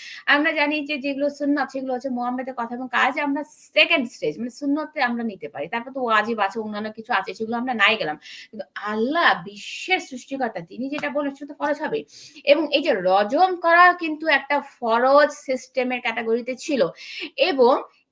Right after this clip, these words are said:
এটি খুঁজে পাচ্ছে না। এবং এটা ওমর চিন্তা করতে করতে মাথার ঘাম পায়ে চলে যাচ্ছে এবং তিনি চিন্তিত হচ্ছেন যে, "হায় হায়, এখন কি হবে? মানুষ তো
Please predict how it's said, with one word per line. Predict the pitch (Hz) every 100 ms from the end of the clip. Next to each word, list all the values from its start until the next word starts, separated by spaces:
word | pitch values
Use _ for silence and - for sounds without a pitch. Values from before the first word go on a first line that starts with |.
| _
এটি | 294 359 403 453 440
খুঁজে | 381 311
পাচ্ছে | 277 247 - 202
না। | 165 -
এবং | - 285 339 - -
এটা | 285 277 233 -
ওমর | 254 285 370 240
চিন্তা | - 320 349 349 359 -
করতে | 339 - _ 349
করতে | 349 302 - -
মাথার | 254 247 254 320
ঘাম | 285 330 294 - -
পায়ে | 269 359 311 -
চলে | 277 233
যাচ্ছে | 180 156 - 220
এবং | 277 277
তিনি | 269 294
চিন্তিত | 294 277 277 339
হচ্ছেন | 240 220 226
যে, |
"হায় | 240 247
হায়, | 262 302 - - _ _ _ _ _
এখন | 196 190 320
কি | 302
হবে? | 302 294 302 440 - _ _ _ _ _ _ _ _ - - _
মানুষ | 247 277 339
তো | -